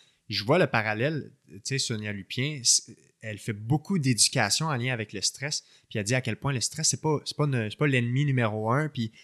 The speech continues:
le stress, c'est utile pour plein de choses, puis ça nous permet de performer. Puis quand il y a un stress chronique, on a des stratégies pour les gérer. Mais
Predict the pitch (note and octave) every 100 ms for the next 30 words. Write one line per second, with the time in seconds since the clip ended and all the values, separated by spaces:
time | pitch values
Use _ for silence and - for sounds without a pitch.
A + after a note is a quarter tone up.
0 | _ G#2+ G#2 - C3 C#3+ - C#3 - A2+
1 | - D3+ E3 C#3 A2 - G#2+ G#2 C3+ D3+
2 | C#3 - A2 G#2+ G#2+ A#2+ - A2+ - A2
3 | G2 A2+ E3 - - - _ - C#3+ C#3
4 | A#2+ - C3 - - A#2 C#3 D3 - G#2
5 | G#2+ A#2 C#3 A#2 - - A2+ A2 B2 C3
6 | G#2+ G#2 G2+ F#2 A#2 F#3 - - _ _
7 | _ G#2 A2